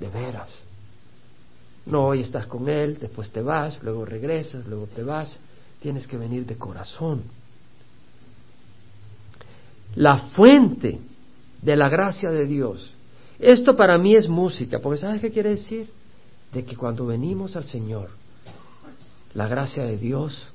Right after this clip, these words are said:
nos restablece totalmente. Y de nuevo somos esos basureros en los cuales estaba en la Biblia esta mañana. De veras, de veras.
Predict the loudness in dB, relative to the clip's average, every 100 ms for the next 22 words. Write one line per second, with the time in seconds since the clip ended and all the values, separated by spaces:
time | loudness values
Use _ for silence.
0 | -20 -20 -20 -10 -8 -6 -8 -10 -12 -8
1 | -8 -10 -12 -14 -14 -14 -14 -16 -16 -18
2 | -18 -20 -20 -20 -20 -20 -20 -16 -8 -6
3 | -2 0 0 0 -4 -6 -6 -6 -8 -8
4 | -10 -6 -4 -4 -6 -10 -14 -18 -18 -8
5 | -6 -4 -4 -4 -6 -6 -4 -4 -4 -6
6 | -8 -10 -12 -14 -14 -14 -14 -14 -14 -16
7 | -18 -20 -20 -20 -20 -20 -20 -20 -20 -20
8 | -20 -20 -20 -20 -20 -20 -20 -20 -20 -14
9 | -8 -4 -4 -4 -8 -10 -18 -20 -20 -20
10 | -20 -20 -20 -20 -20 -10 -6 -4 -4 -4
11 | -8